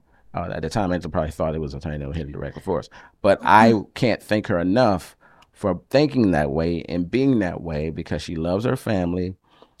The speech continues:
Speaker 1: And it was probably in our best interest, because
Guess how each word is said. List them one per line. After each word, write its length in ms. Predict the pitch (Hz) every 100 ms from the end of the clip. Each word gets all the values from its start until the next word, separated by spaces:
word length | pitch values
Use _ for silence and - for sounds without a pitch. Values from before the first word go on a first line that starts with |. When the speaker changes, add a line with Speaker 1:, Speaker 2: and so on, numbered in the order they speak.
| _
Speaker 1:
And 180 | 95 113
it 80 | 98
was 140 | 87
probably 280 | - 113 92
in 80 | 90
our 120 | 85
best 300 | 80 82 80
interest, 360 | 98 90 90 -
because 420 | 76 87 78 -